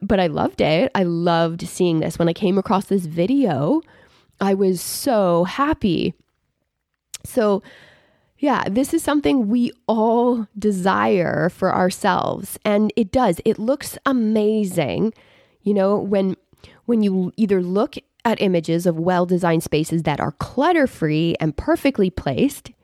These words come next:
it looks amazing. Or when we implement some things that we've learned, and then we get to stand back and have a look, and we feel so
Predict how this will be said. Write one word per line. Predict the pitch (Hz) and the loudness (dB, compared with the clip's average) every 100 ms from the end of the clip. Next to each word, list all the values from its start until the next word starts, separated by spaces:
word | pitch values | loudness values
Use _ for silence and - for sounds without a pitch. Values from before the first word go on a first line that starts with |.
| _ | _
it | - 175 | 0 2
looks | 190 180 190 | 0 0 0
amazing. | 175 160 160 160 165 240 - - | 0 0 0 0 -2 -4 -10 -4
Or | 226 220 | -2 0
when | 202 208 185 | 2 0 0
we | 208 277 - | 0 0 0
implement | 220 226 - 196 175 151 170 - _ | 0 0 0 0 0 2 0 -4 _
some | - 190 | -2 0
things | 190 180 175 | 2 0 0
that | - | 0
we've | 175 165 | 0 0
learned, | 165 196 165 156 170 | 0 0 2 2 0
and | - 185 | 0 2
then | 175 | 2
we | 175 | 2
get | 175 | 0
to | - | -4
stand | - - 175 170 | -6 0 0 2
back | 160 147 | 0 -2
and | 160 | -2
have | 156 147 | -2 -2
a | |
look, | 147 143 - - | 0 0 -2 -2
and | 175 | 0
we | 175 | 2
feel | 170 - - 240 196 127 | 0 -6 -4 0 2 0
so | - - 240 214 156 | -2 -2 2 2 2